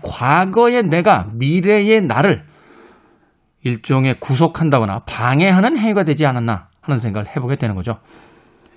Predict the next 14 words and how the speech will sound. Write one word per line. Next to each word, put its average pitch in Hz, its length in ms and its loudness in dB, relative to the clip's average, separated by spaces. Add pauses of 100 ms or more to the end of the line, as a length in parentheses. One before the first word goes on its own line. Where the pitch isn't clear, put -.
최근에요, 226 560 0 (1120)
그 170 160 0
중고등학교에 214 1000 2
다니는 180 440 0 (100)
아이들을 147 500 0
가진 151 360 2 (400)
부모들에게 143 680 4
이야기를 123 280 -2
들어봤더니 104 540 -6 (800)
학생들이 233 460 -2
과거보다 190 540 0
조금은 190 480 -2
더 196 140 2
얌전해지고, 160 920 2